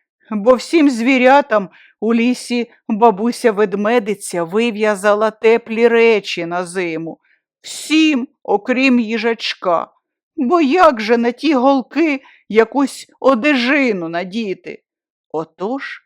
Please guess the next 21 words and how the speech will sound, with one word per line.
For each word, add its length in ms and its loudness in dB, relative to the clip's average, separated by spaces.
сидів 800 -4
він 220 0
на 100 2
пеньку 720 -4
та 140 -6
й 100 -10
сердився, 960 -12
аж 380 -4
пихтів. 840 -10
«Ось 760 -2
зараз 760 4
я 320 4
вас 400 2
провчу, 1120 0
капосні 760 2
колючки!» 880 -2
Схопився 1120 -10
було 340 -6
за 160 -6
голівку 640 -6
їжачок. 880 -10